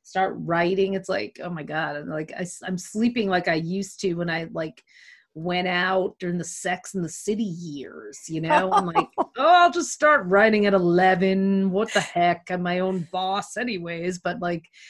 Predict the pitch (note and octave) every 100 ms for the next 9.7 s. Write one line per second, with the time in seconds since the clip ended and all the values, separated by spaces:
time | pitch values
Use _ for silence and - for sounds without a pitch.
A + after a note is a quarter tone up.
0 | - - A3+ A#3+ C#4+ D4 B3 G#3+ G3+ A3
1 | G#3+ - _ _ _ - - G3 - C4
2 | F#3 F3 C4+ A3+ F3+ E3 G3+ A#3 C#4 A3
3 | G3+ G#3+ F#3+ E3+ D#3+ D#3 E3 - - -
4 | _ - F3 E3+ F#3 D#3+ D3+ - F3 E3
5 | D#3+ D#3+ E3+ D#3+ D#3 D3+ D#3 - D#3 D3
6 | D3+ _ F3 E3 E3+ F3 F3+ F#3+ F#3+ E3
7 | E3+ F3+ G3 F#3+ F3 E3+ F#3 G#3+ F#3 G3
8 | G3 D4+ C4 D4+ F4 D4+ B3 C4 C4 -
9 | A#3+ A#3 A#3 G3+ F#3 G#3